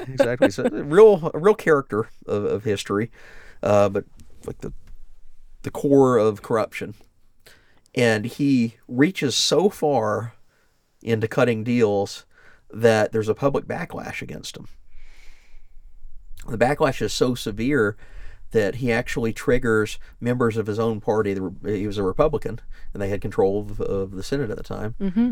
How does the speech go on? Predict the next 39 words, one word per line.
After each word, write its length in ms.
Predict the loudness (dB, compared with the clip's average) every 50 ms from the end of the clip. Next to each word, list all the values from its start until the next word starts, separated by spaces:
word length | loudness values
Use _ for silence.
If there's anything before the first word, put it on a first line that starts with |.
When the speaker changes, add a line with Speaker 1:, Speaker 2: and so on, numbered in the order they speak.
| -2 -4
Speaker 1:
Uh, 360 | -4 -4 -4 -2 -4 -4 -4
a 100 | -6 -6
small 320 | -6 -4 0 2 2 2 2
segment 460 | 0 0 0 0 0 -2 -4 -2 -2
of 140 | -2 -2 -2
his 140 | -6 -8 -8
party 540 | -4 -2 0 0 0 0 -2 -4 -6 -8 -10 -20 -20 -20 -20 -20 -20 -20 -18 -18 -20 -18 -12 -2
threatened 420 | 2 4 4 4 4 0 -6 -2
to 60 | -2 2
bolt, 500 | 4 4 4 4 0 -4 -8 -12 -12 -12 -12 -8 -8 -8 -6 -6 -8 -8 -8 -10 -10 -12 -10
and 120 | -6 -2 -2
they 60 | -2
said, 460 | 0 2 2 2 2 2 0 -2 -8 -12 -12 -10 -10 -12 -12 -12 -6
"We're 180 | 0 0 2 2
going 240 | 2 2 2 2 2
to 80 | 0
link 380 | 0 0 0 -2 -2 -4 -8 -4
up 240 | -2 -2 -2 -2 -2
with 160 | -6 -6 -6
the 60 | -8
Free 260 | -10 -4 -2 0 0
Trade 340 | 0 2 2 2 2 2 0
Democrats, 800 | -2 -2 -2 -2 -6 -6 -8 -8 -8 -10 -12 -12 -10 -12 -10 -10 -12 -12 -12 -10 -8
who 80 | -6 -2
were 140 | -2 -2
opposed 400 | -2 0 4 4 4 4 4 -2
to 60 | -6 -6
this 180 | -6 -6 -2
tariff, 440 | 2 2 4 4 4 2 0 -2 -4
and 80 | -4 -4
they 80 | -4
were 80 | -4 -2
trying 220 | -2 -2 -2 -2
to 60 | -2
get 120 | -2 0 0
it 140 | 0 -2 -2
all 140 | -2 -2
repealed." 600 | -2 -2 -2 -2 -2 -2 -2 -2 -4 -6 -8 -8 -10 -10 -10 -10 -10 -8 -4
Speaker 2:
Wow. 420 | 0 0 2 2 2 0 -4 -6